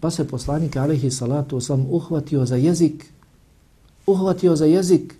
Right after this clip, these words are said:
vidio je Muaz ibn Džebel, poslanika, alejhi salatu vesselam, kako se drži za jezik i kaže, "Dobro čuvaj ovo. O Muaze, kuffe alejke haza, ovo dobro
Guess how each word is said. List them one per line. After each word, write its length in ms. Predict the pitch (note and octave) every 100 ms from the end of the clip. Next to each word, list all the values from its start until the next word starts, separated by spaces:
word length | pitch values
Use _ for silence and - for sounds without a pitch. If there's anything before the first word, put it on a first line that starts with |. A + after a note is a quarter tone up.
| -
vidio 440 | D3 F#3 F#3 E3
je 120 | D#3
Muaz 320 | D#3 F3+ E3+
ibn 180 | F3+ E3
Džebel, 300 | D3+ F#3 E3+
poslanika, 560 | D#3+ C#3+ D#3 E3 F3+ E3+
alejhi 240 | F3 D#3
salatu 420 | D3+ E3+ E3+ E3+
vesselam, 220 | E3 F3+ D3
kako 220 | F3 E3+
se 140 | D#3+
drži 260 | C#3+ E3+ E3+
za 100 | D#3
jezik 320 | D#3 D#3+ D3 - - - -
i 140 | C#3+
kaže, 520 | C3+ F3 G3 F#3+ G#3 G3+ - - - _ _ _ _ _ _ - - - - - - - -
"Dobro 360 | C#3 G3+ - E3+
čuvaj 380 | - E3 D3
ovo. 240 | C3+ F#2+ E2+ - _ _ _ _ _ _
O 160 | D#3+ E3
Muaze, 360 | D#3+ C#3 G#2+ G#2+
kuffe 480 | - B3 - - -
alejke 720 | D#3 B2 A#2 D#3 F#3 F3 E3
haza, 760 | C3 G#2+ C#3+ D#3 C#3 D3 C3+ A2 -
ovo 600 | A#2+ E3 F#3 F#3 F3+ E3
dobro 580 | C3+ D3+ F3 E3+ E3+ D#3